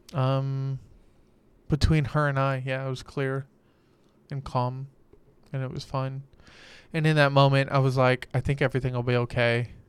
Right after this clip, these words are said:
As dumb, like, that sounds so fucking cliche and dumb and irritating and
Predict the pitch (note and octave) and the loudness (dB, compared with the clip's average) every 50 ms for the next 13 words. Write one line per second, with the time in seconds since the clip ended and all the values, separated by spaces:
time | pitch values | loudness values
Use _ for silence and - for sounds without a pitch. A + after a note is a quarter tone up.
0 | _ - D#3 D3+ C3+ C3+ B2 - D3 C#3+ C#3 D3 D#3 D3 D#3 D3+ D3+ C#3+ D3+ C#3 | _ 4 4 4 4 2 2 4 4 4 4 4 0 0 2 2 2 2 0 -2
1 | C#3 C#3 - D#3 D3 C#3+ C3+ - C#3+ C3+ B2+ - - C#3 C#3 - C3+ C3 B2+ B2+ | -2 -2 0 -2 -2 -2 -2 0 0 0 0 0 -2 -4 -4 -4 -8 -8 -8 -10
2 | A#2+ - _ _ _ _ - - - C#3 C3+ - - - C3 B2 B2 B2+ B2+ B2 | -12 -14 _ _ _ _ -12 -6 -4 -2 -2 -2 -2 -2 -2 -2 0 0 0 -2
3 | C3 A#2+ - B2 A#2 A2+ A#2 A#2+ A#2 A#2+ A#2+ A#2 A#2 A#2 A#2+ A#2+ _ _ - _ | -2 -2 0 0 0 0 0 -2 -4 -4 -6 -8 -10 -10 -12 -14 _ _ -20 _
4 | - C#3+ C3 B2 - - C#3 C3 B2+ B2 B2 B2 A#2 A#2+ C3 C3 | -4 -2 -2 -2 0 -2 -2 -2 -2 -2 -4 -6 -8 -8 -10 -12